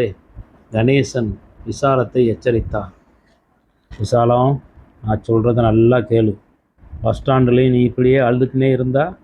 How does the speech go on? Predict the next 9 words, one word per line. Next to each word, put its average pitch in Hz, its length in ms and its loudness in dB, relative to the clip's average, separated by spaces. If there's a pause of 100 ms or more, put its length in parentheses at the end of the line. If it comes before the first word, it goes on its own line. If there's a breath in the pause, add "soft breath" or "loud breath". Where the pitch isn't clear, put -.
(260)
பார்க்குறவங்க 131 640 0
என்ன 127 260 2
ஏதுன்னு 131 340 0
விசாரிக்க 135 480 0
ஆரம்பிச்சிருவாங்க. 120 560 0 (600)
பஸ்காரனுக்கு 131 720 0 (520)
செத்துப்போன 139 580 0
குழந்தைன்னு 127 520 0
தெரிஞ்சிடுச்சுன்னா 143 640 0